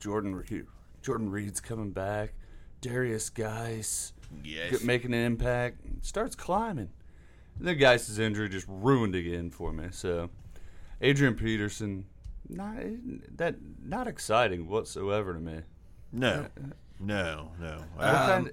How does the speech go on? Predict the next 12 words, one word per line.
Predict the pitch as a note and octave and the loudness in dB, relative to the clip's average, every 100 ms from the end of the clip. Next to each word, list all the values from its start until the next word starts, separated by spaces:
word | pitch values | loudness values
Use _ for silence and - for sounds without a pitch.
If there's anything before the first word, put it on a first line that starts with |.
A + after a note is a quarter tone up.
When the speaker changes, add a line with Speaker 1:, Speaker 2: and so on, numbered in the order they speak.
| - | -6
Speaker 3:
if, | C#3 D#3 F3 - - - - - - | 4 6 6 0 -12 -12 -16 -16 0
if | D3 F#3+ - | 4 4 0
he | - E3 | -2 0
makes | D#3+ E3 E3 | 2 2 0
it | E3+ - | -6 -2
through | D#3+ D3+ | 0 2
camp, | D3+ D#3 F#3 - C#3+ | 2 2 -2 -10 -4
Speaker 1:
Yeah. | B2 F#2+ E2+ C#3 - - | 2 2 2 -4 -8 -2
Speaker 3:
if, | C3 D3 - - - | -2 -2 -8 -16 -8
Speaker 1:
If. | G#3+ D#3+ - - - - - - | -4 -2 -4 -10 -18 -18 -14 -4
Speaker 3:
um, | A#2 A2 G#2+ G#2 G2+ - - - - - - - - - - - - | 0 2 0 0 -4 -8 -12 -12 -14 -20 -20 -20 -20 -20 -20 -12 -4
and | A#2+ A#2 A#2 A2 | 0 2 2 0